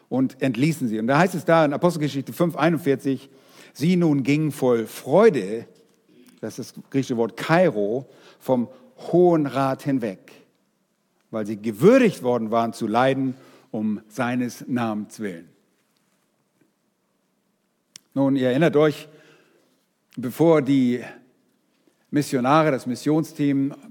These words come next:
Paulus und Silas zu den Thessalonicher kamen, waren sie wo? In welcher Stadt? In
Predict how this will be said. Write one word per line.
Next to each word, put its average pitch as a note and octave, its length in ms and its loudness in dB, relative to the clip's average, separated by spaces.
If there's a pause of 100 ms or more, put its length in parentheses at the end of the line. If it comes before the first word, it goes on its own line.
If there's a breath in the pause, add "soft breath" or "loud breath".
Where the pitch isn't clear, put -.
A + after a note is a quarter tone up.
Paulus C#3+ 500 2
und A2+ 160 -6
Silas C#3+ 560 2 (400 soft breath)
zu F3 180 0
den E3 160 0
Thessalonicher C3+ 760 0
kamen, C3 400 0
waren C3+ 180 0
sie A#2+ 160 -2
wo? F#3 380 4
In A#2+ 160 -4
welcher D3+ 200 0
Stadt? F3+ 400 0 (1040)
In B2+ 340 -2